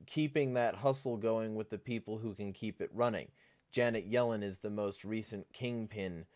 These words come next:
of that particular end of this empire. She gets to control that turf. And this is just the root. This is just like, without this,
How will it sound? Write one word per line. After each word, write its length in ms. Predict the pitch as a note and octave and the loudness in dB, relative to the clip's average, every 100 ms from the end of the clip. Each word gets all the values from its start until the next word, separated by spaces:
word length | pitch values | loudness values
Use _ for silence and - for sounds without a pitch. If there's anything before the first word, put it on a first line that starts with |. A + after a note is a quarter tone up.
| _ _ _ | _ _ _
of 240 | G2+ G2+ | 0 2
that 220 | F2 G#2 - | 4 2 2
particular 600 | D2+ - G#2 G#2+ G2 E2+ | -4 -6 -4 0 0 0
end 220 | G2 G2 | -2 -4
of 140 | F2+ | -4
this 180 | F2+ - | -4 -4
empire. 500 | G#2 G#2 F#2+ E2 A1+ | -4 -2 -2 0 -2
She 200 | - A#2 | -4 -2
gets 240 | G#2+ G#2+ | 0 0
to 100 | - | -2
control 460 | F#2+ G2+ G2+ A#2+ A2+ | -6 -6 0 4 4
that 280 | G2+ E2+ - | 4 0 -2
turf. 300 | G#2+ D#2 - - _ _ _ _ _ _ _ _ _ _ _ _ _ _ _ _ _ _ _ _ - | -4 -4 -6 -14 _ _ _ _ _ _ _ _ _ _ _ _ _ _ _ _ _ _ _ _ -2
And 360 | B2 A#2+ A2+ - - - _ _ - _ _ _ | 2 2 0 -6 -20 -20 _ _ -20 _ _ _
this 320 | C3+ D3 D#3+ | 6 8 8
is 140 | E3 C#3 | 4 4
just 320 | C3+ C3 - | 8 8 6
the 80 | A2 | 0
root. 460 | A2 A2+ D#2+ - - | 4 4 4 -4 -6
This 200 | A#2+ A#2 | -4 0
is 140 | B2+ | -2
just 280 | A#2+ B2 A#2 | 2 0 4
like, 300 | A#2+ A2 - - _ _ _ _ _ _ | 6 6 4 -10 _ _ _ _ _ _
without 420 | - B2+ C3+ C#3+ C#3 | 2 10 12 12 12
this, 380 | C3+ - - | 8 8 0